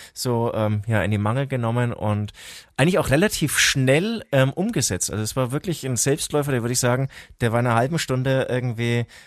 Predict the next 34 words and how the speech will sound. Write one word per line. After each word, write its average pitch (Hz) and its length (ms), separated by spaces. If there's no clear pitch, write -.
da 117 80
hatten 110 100
wir 113 120
so, 107 260
so 104 140
ein 98 100
kleines 98 720
Haus 165 240
eingemietet 147 540
in 95 120
einer 90 260
Wohnung, 147 360
haben 113 120
da 110 140
irgendwie 98 300
gejammt 120 540
und 110 140
in 107 80
meiner 117 240
Erinnerung, 135 580
halbe 127 220
Stunde, 127 280
Stunde 135 320
hatten 117 140
wir 110 60
das 107 140
Ding 135 120
im 92 120
Kasten - 340
eigentlich. 64 200
Also 110 140
noch 131 80
nicht 131 160
aufgenommen, 156 640